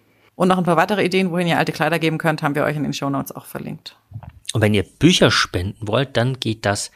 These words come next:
Speaker 2: ziemlich einfach. Ihr könnt zum Beispiel schauen, wo es bei euch in der Nähe so ein öffentliches Bücherregal gibt.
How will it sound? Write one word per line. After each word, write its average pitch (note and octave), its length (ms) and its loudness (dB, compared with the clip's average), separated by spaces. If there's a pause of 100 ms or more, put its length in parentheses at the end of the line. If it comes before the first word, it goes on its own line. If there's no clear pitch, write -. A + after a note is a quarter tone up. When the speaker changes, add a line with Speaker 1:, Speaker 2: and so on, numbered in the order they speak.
(220)
Speaker 2:
ziemlich G2 320 -8
einfach. F#2+ 340 -6 (300)
Ihr A#2+ 80 -8
könnt B2 180 2
zum C3+ 80 -2
Beispiel A#2+ 260 0
schauen, A2 460 2
wo - 100 -2
es A#2 120 0
bei A2+ 120 -4
euch G#2+ 200 -6
in A2 60 -4
der G#2 100 0
Nähe G2+ 260 2
so - 160 -6
ein F#2 100 -6
öffentliches G2 460 -4
Bücherregal B2 640 2
gibt. A2+ 280 -2